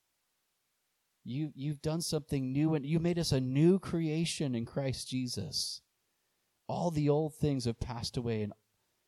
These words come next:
behold, all things have become new for us.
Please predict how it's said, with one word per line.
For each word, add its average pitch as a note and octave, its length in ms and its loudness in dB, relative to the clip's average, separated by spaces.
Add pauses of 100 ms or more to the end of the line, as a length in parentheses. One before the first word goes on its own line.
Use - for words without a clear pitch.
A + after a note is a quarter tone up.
(180)
behold, A2+ 380 0
all A#2 180 2
things A#2+ 340 -2
have G#2 120 -2
become G#2+ 340 -6
new G2 160 -2
for F#2 220 -8
us. - 460 -8